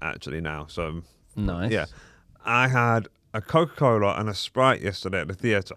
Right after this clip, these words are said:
Speaker 2: Let me guess, you pissed yourself.
Speaker 1: No, I didn't. That was this morning,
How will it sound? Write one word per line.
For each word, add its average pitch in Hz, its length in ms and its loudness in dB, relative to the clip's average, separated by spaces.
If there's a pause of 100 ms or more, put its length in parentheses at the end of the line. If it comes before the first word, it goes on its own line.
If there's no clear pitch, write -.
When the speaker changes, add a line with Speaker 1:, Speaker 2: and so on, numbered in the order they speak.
(140)
Speaker 2:
Let 107 160 0
me 104 100 0
guess, 85 320 -4
you 92 80 -6
pissed - 300 -8
yourself. - 320 -6
Speaker 1:
No, 330 360 4
I 180 60 2
didn't. 202 300 -2 (1700)
That 143 120 4
was 131 100 0
this 117 160 0
morning, 110 400 4